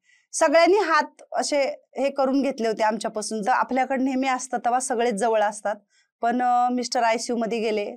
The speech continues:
थोडंसं ड्रिंकी करत होते, त्या सगळ्या गोष्टी घडत होत्या आयुष्यामध्ये. पण विचारणारं कोणीच नव्हतं, मायेने हात फिरवणारं कोणीच नव्हतं,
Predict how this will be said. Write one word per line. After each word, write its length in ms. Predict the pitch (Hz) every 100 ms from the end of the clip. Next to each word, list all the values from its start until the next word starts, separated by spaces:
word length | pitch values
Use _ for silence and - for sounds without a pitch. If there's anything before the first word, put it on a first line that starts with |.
| -
थोडंसं 340 | 233 233 240
ड्रिंकी 320 | 202 240 226 247
करत 220 | 240 220
होते, 360 | 240 - 190 - _ _ -
त्या 120 | 254
सगळ्या 300 | 294 254 262
गोष्टी 300 | 262 269 262
घडत 220 | 247 233
होत्या 200 | 247 233
आयुष्यामध्ये. 580 | 208 226 247 214 190 202 - _ _
पण 120 | 285
विचारणारं 560 | 294 302 370 320 311 339
कोणीच 340 | 330 294 320 330
नव्हतं, 320 | - 156 180 - _ _
मायेने 360 | 233 277 302 349
हात 180 | 330 294 -
फिरवणारं 400 | 320 277 269 269
कोणीच 320 | 285 262 254
नव्हतं, 360 | 254 247 -